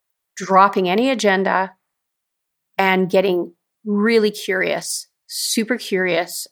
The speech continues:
about every moment, every single moment, and helping a client. The only agenda is really helping the client get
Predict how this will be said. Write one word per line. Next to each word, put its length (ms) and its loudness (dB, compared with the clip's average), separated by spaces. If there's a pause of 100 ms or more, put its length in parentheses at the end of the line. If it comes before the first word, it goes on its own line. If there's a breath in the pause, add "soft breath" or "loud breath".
about 720 0 (720)
every 600 0
moment, 520 0 (220)
every 280 0
single 360 -2
moment, 500 0 (600)
and 120 0
helping 380 0
a 40 -2
client. 540 -2 (540)
The 140 0
only 260 2
agenda 320 0
is 140 -6
really 160 -4
helping 260 -2
the 60 -8
client 380 -6
get 180 -6